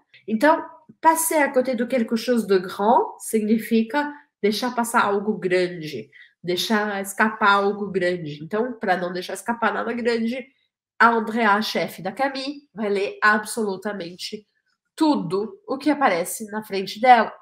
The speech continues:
E aí, ele reage assim, "Mais qu'est-ce que ça fout là, ça?" O que que isso significa? "O que é que isso tá fazendo aqui?" De uma forma bem informal, tá? A linguagem entre eles é uma linguagem bem informal.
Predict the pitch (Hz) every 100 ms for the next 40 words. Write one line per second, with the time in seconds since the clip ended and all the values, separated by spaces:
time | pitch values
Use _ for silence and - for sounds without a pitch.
0 | _ _ _ _ - 415 427 269 359 -
1 | - 247 302 370 330 320 240 294 294 294
2 | 285 262 - _ 285 440 440 - 311 -
3 | - 214 214 - 254 254 226 214 226 226
4 | - 196 185 - _ _ _ _ - 294
5 | - 254 226 - - 233 208 240 - 381
6 | - 190 - _ _ - 330 440 440 339
7 | 262 285 359 330 285 302 302 247 226 240
8 | 262 302 - 220 165 - _ _ 214 233
9 | 233 247 247 220 226 277 - 262 240 165
10 | - 202 320 254 214 202 220 226 240 220
11 | 208 214 214 214 220 247 247 214 196 208
12 | 226 220 196 202 214 233 214 131